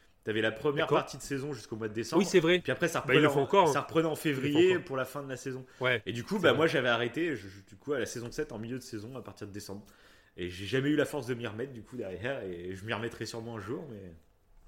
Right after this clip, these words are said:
Speaker 2: <laughs> Ouais, ouais, ouais, c'est ça, c'est ça, c'est peut-être le, le petit côté négatif. Après, j'ai vu qu'il y avait beaucoup de critiques du fait que Walking Dead, qui est donc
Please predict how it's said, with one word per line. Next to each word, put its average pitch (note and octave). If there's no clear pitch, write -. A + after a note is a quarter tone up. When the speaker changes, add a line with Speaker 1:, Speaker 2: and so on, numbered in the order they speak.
Speaker 2:
<laughs> -
Ouais, C#3+
ouais, F3
ouais, F3
c'est A#2+
ça, C#3
c'est -
ça, C3
c'est A#2+
peut-être C3
le, A#2+
le A2+
petit -
côté B2
négatif. B2
Après, C3
j'ai C3
vu C#3+
qu'il D3+
y A#2
avait -
beaucoup B2+
de D3
critiques -
du B2+
fait E3+
que C#3
Walking C3
Dead, D3+
qui -
est -
donc A2+